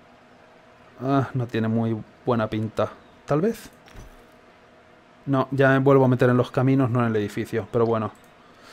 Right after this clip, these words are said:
A lo que iba. Tengo que ponerle un tejado a esto porque así no se puede vivir. Y que parezca que esto es una estructura con sentido o algo. Vaya, pues no debe haber tejados de madera.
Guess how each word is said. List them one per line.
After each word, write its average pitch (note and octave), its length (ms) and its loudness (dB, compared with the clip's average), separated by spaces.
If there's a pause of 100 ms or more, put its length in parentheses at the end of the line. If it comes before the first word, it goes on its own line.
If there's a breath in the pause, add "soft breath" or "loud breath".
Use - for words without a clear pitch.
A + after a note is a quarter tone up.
(760 loud breath)
A D#3 80 0
lo D3+ 100 -2
que D#3+ 140 4
iba. A#2+ 240 2 (160)
Tengo D3 160 6
que B2+ 40 -6
ponerle C#3+ 200 4
un C#3+ 80 4
tejado D3+ 360 4
a E3 60 6
esto F3+ 240 0
porque A2+ 380 0
así B2 180 -4
no B2 80 -2
se A#2+ 100 0
puede A2+ 240 0
vivir. C#3 440 2 (1300)
Y C3+ 100 -2
que B2+ 120 0
parezca B2 380 0
que C3+ 80 -2
esto - 140 -2
es C3 60 -2
una C3 80 0
estructura B2+ 400 -4
con C3+ 200 0
sentido A#2+ 540 0
o A2 80 2
algo. G#2+ 240 0
Vaya, A#2+ 240 2
pues G#2+ 160 -2
no B2 160 0
debe D3+ 140 4
haber D3 180 0
tejados C3 380 -4
de C3 100 0
madera. A2 440 -2